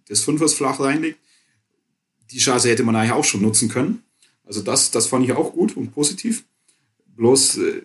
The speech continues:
da merkt man halt, dass die Abstimmung noch nicht so vorhanden ist. Und wie ihr schon gesagt habt, oder du, Marco, bei Osabe fällt mir auch oftmals die mangelhafte Entscheidungsfindung auf.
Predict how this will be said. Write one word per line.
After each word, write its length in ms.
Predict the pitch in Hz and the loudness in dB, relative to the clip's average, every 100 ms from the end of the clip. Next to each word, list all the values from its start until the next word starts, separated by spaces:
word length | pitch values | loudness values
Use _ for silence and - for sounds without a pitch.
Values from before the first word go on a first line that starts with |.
| - | -14
da 100 | - | -2
merkt 280 | 110 113 - | 2 2 2
man 100 | 120 | 0
halt, 220 | 113 113 | 2 2
dass 100 | 107 | 0
die 140 | - 107 | -2 -4
Abstimmung 640 | 104 - 131 123 113 98 - | -4 -4 -2 -2 -2 -6 -8
noch 160 | 113 110 | -2 0
nicht 160 | 120 | 0
so 140 | - 117 | 0 0
vorhanden 440 | 110 104 131 135 | 0 2 2 4
ist. 180 | 135 135 | 4 2
Und 480 | - 107 110 104 95 | -2 0 2 2 0
wie 100 | 107 | 0
ihr 100 | 113 | 2
schon 200 | 107 110 | 2 0
gesagt 260 | 101 110 110 | -2 -4 -2
habt, 100 | 101 | 0
oder 120 | 98 | 0
du, 100 | 113 | 0
Marco, 420 | 113 120 - 110 - _ _ _ | 0 -2 -4 -12 -14 _ _ _
bei 120 | 101 | -2
Osabe 420 | 104 113 107 117 | 0 2 2 2
fällt 220 | 113 110 | 4 2
mir 160 | 110 110 | 4 2
auch 200 | 104 101 - - | 0 -2 -8 -16
oftmals 480 | 110 - 107 104 - | -18 -10 -2 0 0
die 480 | 107 107 107 104 95 | 2 2 2 0 -4
mangelhafte 440 | 95 101 110 107 110 | -6 0 2 2 0
Entscheidungsfindung 720 | 98 - 113 113 - 101 98 | 0 0 0 0 0 0 0
auf. 300 | 90 117 - | 0 -2 -4